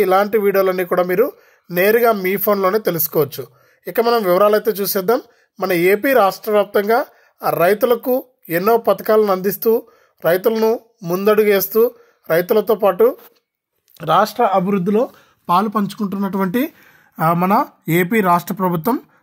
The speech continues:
తాజాగా రైతులకు సంబంధించి మరొక అప్‌డేట్ని అయితే తీసుకొచ్చింది. ఎన్నికల హామీలో ఇప్పటికే ప్రకటించకపోయినప్పటికీ కూడా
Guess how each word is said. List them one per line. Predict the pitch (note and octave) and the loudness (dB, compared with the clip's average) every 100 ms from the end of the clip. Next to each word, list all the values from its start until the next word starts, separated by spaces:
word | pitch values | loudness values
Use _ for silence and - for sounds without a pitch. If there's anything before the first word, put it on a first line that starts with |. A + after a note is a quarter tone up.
| - | -8
తాజాగా | E3+ F#3 A3+ G#3+ A3+ C4+ _ _ _ - | -2 0 0 0 0 -2 _ _ _ -8
రైతులకు | D#3+ F3+ A3+ A3+ - | -4 -2 0 -2 0
సంబంధించి | G#3 G#3 G#3 G3+ A#3+ D#4 _ _ - | 2 4 4 2 0 -4 _ _ -4
మరొక | D#3+ G3 G#3 A3+ C4 _ _ - | 0 0 0 -2 -4 _ _ -4
అప్‌డేట్ని | E3+ F#3+ G3+ G#3 | 0 0 0 0
అయితే | G3+ | -2
తీసుకొచ్చింది. | G3 G3 - G3+ D#3 F#3+ B3 E4+ _ _ _ F#3+ | -4 -4 -2 -4 -2 0 -2 -4 _ _ _ -2
ఎన్నికల | G3 A#3+ B3+ | 0 2 2
హామీలో | A#3 F#3 G#3 A3 A3 B3+ - _ _ - | 0 2 2 2 2 0 -4 _ _ -10
ఇప్పటికే | E3+ G#3+ G3+ A3 B3 - _ _ _ F#3+ | -4 -2 -2 0 -2 -2 _ _ _ -8
ప్రకటించకపోయినప్పటికీ | F#3 G#3 A3+ G#3+ G#3+ G#3 G#3 G3+ G#3 A3 | -4 -2 -2 -2 -2 0 0 0 -4 -4
కూడా | G3+ G3+ | -2 0